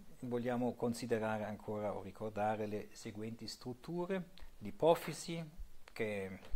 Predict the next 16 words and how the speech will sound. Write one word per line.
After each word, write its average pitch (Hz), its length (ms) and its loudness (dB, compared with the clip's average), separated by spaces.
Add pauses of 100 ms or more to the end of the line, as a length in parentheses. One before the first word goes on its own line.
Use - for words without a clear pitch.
a - 160 -2
sua 113 220 -2
volta 110 280 -6
è 98 240 -6
subordinata 113 800 -4
ad 104 100 -6
altri 131 380 -2
centri, 123 520 -2
anche 101 360 -6
alla 95 220 -8
vita 98 280 -6 (120)
emotiva, 123 1000 -4 (920)
ha 117 140 2
piccolissime 120 880 -2
dimensioni 120 880 4
e 104 540 0